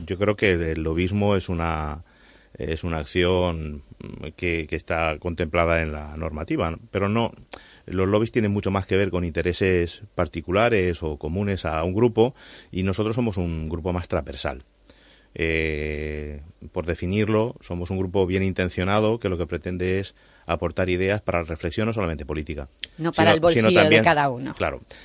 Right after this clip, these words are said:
Speaker 1: sino también social, ¿eh? Nosotros, eh, bueno, eh, para este año nos hemos marcado, eh, desarrollar unos documentos de reflexión que no solamente van dirigidos a los políticos, obviamente a ellos también porque toman decisiones, pero también nos gustaría que la gente,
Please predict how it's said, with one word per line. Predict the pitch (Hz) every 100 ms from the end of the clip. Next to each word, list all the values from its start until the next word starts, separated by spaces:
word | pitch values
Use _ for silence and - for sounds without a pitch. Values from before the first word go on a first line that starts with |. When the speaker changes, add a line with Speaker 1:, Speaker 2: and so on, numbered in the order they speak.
| -
Speaker 1:
sino | - 101
también | 98 95 98
social, | 92 82 69 67 - -
¿eh? | 85 101
Nosotros, | 92 80 92 98 101 98 87
eh, | 82 80 - - _
bueno, | - 90 82 - - - - _ -
eh, | 95 87 85 85 80 80 80
para | 85 85
este | - 98
año | 95 104
nos | 92
hemos | 92 90
marcado, | 85 82 95 95 98 98 101 - - _ -
eh, | - 85
desarrollar | 85 87 85 85 92 101 101 95
unos | 87 87 87 - 82
documentos | 82 85 85 92 95
de | 90
reflexión | 90 90 87 - 107 117 139 _ - - - -
que | 98
no | 117
solamente | 117 92 82
van | 82
dirigidos | 78 76 - 78
a |
los | -
políticos, | 107 95 80 -
obviamente | 78 87 80 80 80
a |
ellos | 78 78
también | 82 85 98
porque | 107 92
toman | 82 80 82
decisiones, | 85 90 101 104 113 - - - - _ -
pero | 107
también | 101 117
nos | 135
gustaría | 127 - 113 113 123
que | 120
la | 101 85
gente, | 87 87 101 95 87 78 76